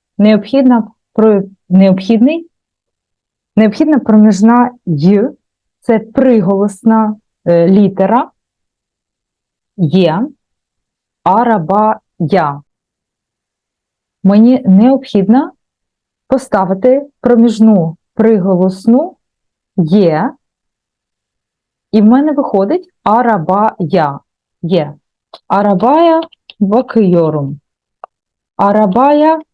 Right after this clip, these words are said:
гелійорум. Арабая бінійорум.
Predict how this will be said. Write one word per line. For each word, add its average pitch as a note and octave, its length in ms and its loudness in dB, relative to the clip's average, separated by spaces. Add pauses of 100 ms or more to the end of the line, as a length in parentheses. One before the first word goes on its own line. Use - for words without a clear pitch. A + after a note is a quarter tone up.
гелійорум. F3+ 960 0 (4000)
Арабая B3 840 0
бінійорум. F#3+ 1120 0